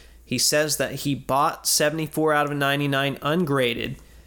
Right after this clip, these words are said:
and that moving the card was actually a three-person deal that involved him,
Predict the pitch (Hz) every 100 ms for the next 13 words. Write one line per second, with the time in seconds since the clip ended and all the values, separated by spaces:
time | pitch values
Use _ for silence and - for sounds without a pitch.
0 | - - - - 139 139 139 131 139 156
1 | 175 180 170 170 170 165 147 139 139 151
2 | 156 - 160 139 131 - 147 165 160 165
3 | 147 - 135 127 143 147 - 127 127 131
4 | 123 123 123 123 - 151 156 165